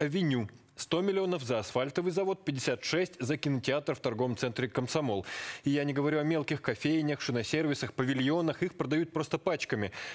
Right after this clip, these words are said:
Проблемы у предпринимателей возникают, а, не только из-за ограничений, связанных с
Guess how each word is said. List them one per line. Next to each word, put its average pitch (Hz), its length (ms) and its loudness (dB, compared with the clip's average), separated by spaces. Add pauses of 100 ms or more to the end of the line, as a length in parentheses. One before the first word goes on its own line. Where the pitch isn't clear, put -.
Проблемы 139 480 0
у - 20 -2
предпринимателей 135 760 0
возникают, 113 640 -2
а, 104 220 0
не 117 140 0
только 127 320 -2
из-за 107 180 0
ограничений, 117 600 0
связанных 104 500 -2
с - 280 -6